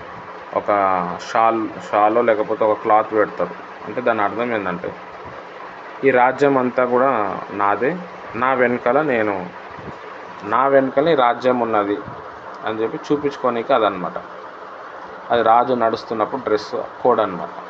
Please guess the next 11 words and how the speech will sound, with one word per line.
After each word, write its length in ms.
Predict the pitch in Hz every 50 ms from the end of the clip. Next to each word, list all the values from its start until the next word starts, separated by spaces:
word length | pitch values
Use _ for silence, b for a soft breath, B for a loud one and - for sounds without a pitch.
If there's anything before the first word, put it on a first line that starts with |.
| - - - - - - - - - - - - - - - - - - - - - - - -
ఎప్పుడైతే 460 | 120 123 151 165 175 175 170 165 165
ఈ 20 | 147
సౌలు 340 | 143 - 135 127 143 151 147
భక్తుడు 540 | 143 139 131 - - 120 101 90 87 98 - 85 - - - - -
ఇట్లా 160 | - 110 117
దేవునికి 420 | 107 95 107 113 123 131 135 131 120
వ్యతిరేకంగా 720 | 113 107 - 120 117 120 117 120 113 110 101 92 - - - - - - - - - - 110
నడుస్తూ 520 | 104 101 107 110 - - - - 117 110
తన 200 | 107 - 117 110
ఇష్టానుసారంగా 680 | 110 107 - - - 131 131 131 - 131 120 120 113 104
ఉన్నాడో 320 | 98 95 87 80 82 98